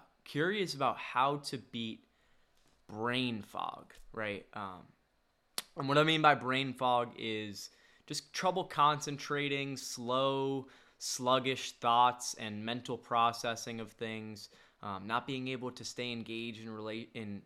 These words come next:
in conversation, excuse me, um, not being present, right? Just feeling sluggish mentally. Think of, uh, think of your mind kinda like a rainforest, right?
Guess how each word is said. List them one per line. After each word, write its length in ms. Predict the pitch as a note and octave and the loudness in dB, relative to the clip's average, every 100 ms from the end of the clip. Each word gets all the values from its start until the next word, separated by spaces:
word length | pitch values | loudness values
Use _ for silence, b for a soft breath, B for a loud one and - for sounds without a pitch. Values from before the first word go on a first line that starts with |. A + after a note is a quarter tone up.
| - | -12
in 320 | A2 G2+ G2+ - | -10 -8 -10 -10
conversation, 640 | - A#2+ A2+ - A#2 - A2+ | -4 -2 -2 -4 -6 -6 -12
excuse 300 | - A#2 A2 | -10 -10 -10
me, 200 | A2+ A2 b b b | -12 -14 b b b
um, 380 | A2 G#2+ G2 G2 - _ _ _ - - | -4 -4 -4 -10 -20 _ _ _ -16 -6
not 240 | B2+ C3+ D3 | -2 -2 0
being 220 | C#3+ B2+ | -4 -4
present, 560 | - B2 B2 A#2 B2 A#2 | -4 0 2 0 -8 -4
right? 200 | A#2 A#2 | -4 -4
Just 240 | A#2+ - - | -8 -10 -10
feeling 380 | D#3 E3+ E3 | -8 -6 -6
sluggish 640 | C3+ - A#2 A#2+ A#2+ A2 - | -6 -8 -2 0 0 -4 -8
mentally. 400 | G#2+ G2+ - - | -10 -10 -16 -12
Think 220 | - D3 D#3 | -6 0 2
of, 340 | C#3+ A2 - b b b b | 2 -2 -12 b b b b
uh, 300 | A2+ G2+ G2 - - | -6 -4 -6 -10 -8
think 180 | F3 | -2
of 100 | G3 | 0
your 140 | G3 D#3 | 2 0
mind 500 | B2 A#2+ A2+ A2 G#2 | 4 4 4 0 -4
kinda 300 | B2 A#2+ A#2+ | -4 -2 -2
like 400 | A2+ G#2+ G#2 - | -2 -2 -6 -10
a 220 | A#2 G#2 G2+ | -8 -6 -6
rainforest, 800 | A2 A2+ G#2+ G2+ G#2 G2 F#2 A2 | -4 -4 -6 -8 -10 -10 -10 -8
right? 200 | G#2+ | -8